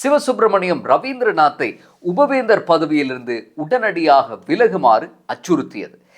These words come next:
இதன்படி ரவீந்திரநாத் தன்னுடைய ராஜினாமா கடிதத்தை எழுத்துப்பூர்வமாக பல்கலைக்கழக மானியங்கள் ஆணைக்குழுவினுடைய தலைவருக்கு வழங்கினார். ஆனால் அவருடைய ராஜினாமா கடிதத்தை ஏற்றுக்கொள்ளாது அவரை கொழும்பிலிருந்து பணிகளை செய்யுமாறு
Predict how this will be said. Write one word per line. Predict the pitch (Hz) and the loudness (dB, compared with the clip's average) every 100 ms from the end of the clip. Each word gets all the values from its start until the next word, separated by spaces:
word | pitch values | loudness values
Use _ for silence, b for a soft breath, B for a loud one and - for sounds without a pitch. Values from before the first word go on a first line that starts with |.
| b - | b -6
இதன்படி | 226 302 208 185 135 - - | 2 2 4 2 2 -2 -2
ரவீந்திரநாத் | 147 190 285 233 151 117 98 - | 0 0 0 0 2 2 0 -2
தன்னுடைய | 240 247 240 214 | -6 -4 -2 2
ராஜினாமா | 139 196 220 233 214 175 151 | 4 4 2 0 0 2 0
கடிதத்தை | 135 123 117 110 180 214 - | -2 -8 -10 -8 -8 -10 -4
எழுத்துப்பூர்வமாக | 160 233 - 262 - 151 131 101 87 160 208 B B _ | -2 -2 -6 -8 -4 -2 0 0 0 0 -4 B B _
பல்கலைக்கழக | 208 240 240 233 202 170 143 | 2 2 -2 0 2 2 2
மானியங்கள் | 110 180 220 214 180 160 - | 4 4 2 -2 -6 -6 0
ஆணைக்குழுவினுடைய | 131 214 208 185 170 160 151 135 120 - | 2 2 -2 -8 -6 -6 -6 -6 -8 -6
தலைவருக்கு | 127 175 214 143 113 190 - _ | -2 -2 -2 -4 -6 -10 -12 _
வழங்கினார். | 104 113 117 101 104 110 - _ | -4 -4 -4 -4 0 0 0 _
ஆனால் | - 117 120 107 101 98 b b | 2 2 4 2 2 0 b b
அவருடைய | - 214 226 208 175 | 0 2 4 2 4
ராஜினாமா | 127 143 - 175 185 165 147 127 | 4 4 4 2 2 2 4 2
கடிதத்தை | - 113 107 104 110 101 - _ | 0 -10 -14 -14 -14 -14 -16 _
ஏற்றுக்கொள்ளாது | 175 233 - 180 - 135 110 101 98 95 - - | -2 -2 -4 -8 -6 -2 2 2 2 -6 -12 -2
அவரை | 151 175 160 - | 0 2 -2 -2
கொழும்பிலிருந்து | 180 233 269 247 220 214 | 0 0 -2 0 -2 2
பணிகளை | 214 156 165 185 175 | 0 2 -2 -2 -4
செய்யுமாறு | 156 147 135 120 117 190 | -4 -6 -2 2 2 0